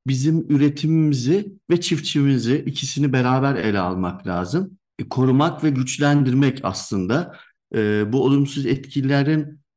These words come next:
bize yansımalarını nasıl minimize edebiliriz, azaltabiliriz? Bununla ilgili çabaları aslında iklime, iklim değişikliğine duyarlı veya dayanıklı tarım diyoruz.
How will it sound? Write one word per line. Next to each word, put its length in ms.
bize 720
yansımalarını 1300
nasıl 420
minimize 360
edebiliriz, 480
azaltabiliriz? 680
Bununla 220
ilgili 340
çabaları 460
aslında 360
iklime, 580
iklim 380
değişikliğine 800
duyarlı 580
veya 300
dayanıklı 560
tarım 320
diyoruz. 520